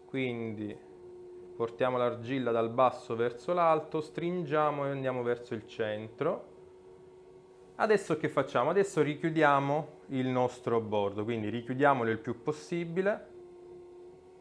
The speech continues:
Vedremo che qui sarà più spesso, quindi iniziamo la fase di innalzamento da qui.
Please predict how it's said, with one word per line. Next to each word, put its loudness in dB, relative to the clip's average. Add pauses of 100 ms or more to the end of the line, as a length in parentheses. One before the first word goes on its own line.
(2250)
Vedremo 2
che -2
qui -4
sarà 0
più -6
spesso, -4
quindi -4
iniziamo -2
la 2
fase 0
di -4
innalzamento -2
da 4
qui. -6